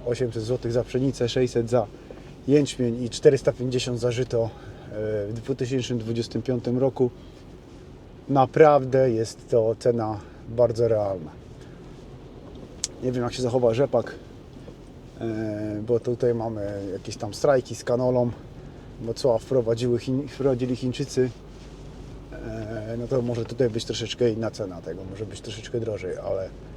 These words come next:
cała reszta dramat. Do tego słabe euro, do przy-, wszystkich zwolenników złotówki. E, i to przecież największymi zwolennikami złotówki są rolnicy. E, słabe euro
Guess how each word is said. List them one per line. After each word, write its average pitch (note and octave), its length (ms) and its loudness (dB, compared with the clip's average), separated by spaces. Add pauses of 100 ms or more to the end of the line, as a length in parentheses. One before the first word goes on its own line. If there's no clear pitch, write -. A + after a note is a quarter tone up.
(420)
cała C3+ 260 6
reszta A#2+ 300 4
dramat. A2 320 2
Do A2+ 100 0
tego A#2+ 360 4 (100)
słabe C3 420 10
euro, C3 400 10 (1500)
do A#2+ 140 2
przy-, - 180 -6
wszystkich - 560 0
zwolenników C3 800 4
złotówki. B2 540 2 (960)
E, A#2 280 2 (380)
i B2+ 100 -2
to C#3+ 160 8
przecież B2+ 340 -2
największymi C#3 480 4
zwolennikami C3 640 4
złotówki B2 380 0
są C3 200 2
rolnicy. C3+ 440 0 (840)
E, G#2+ 440 -4
słabe C3 360 4
euro B2+ 400 4